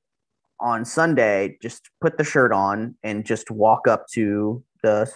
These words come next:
celebs that you want autographs from and just let them know that you're staff and they're gonna sign for free for you."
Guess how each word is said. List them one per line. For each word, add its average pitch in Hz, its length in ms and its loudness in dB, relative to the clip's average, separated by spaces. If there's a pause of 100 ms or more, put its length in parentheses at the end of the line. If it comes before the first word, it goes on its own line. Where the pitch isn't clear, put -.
(100)
celebs 110 340 0
that - 140 -6
you 107 80 -4
want 90 180 -4
autographs 101 380 -4
from 120 240 -2
and 147 100 -8
just 123 180 -14 (140)
let 104 220 -2
them 120 100 0
know 113 140 4
that 107 100 -4
you're 123 80 -4
staff 101 480 -2
and 104 260 -10 (320)
they're 147 100 0
gonna 123 120 -2
sign 113 280 -4
for 113 100 -12
free 202 240 0
for - 140 -8
you." 69 220 -10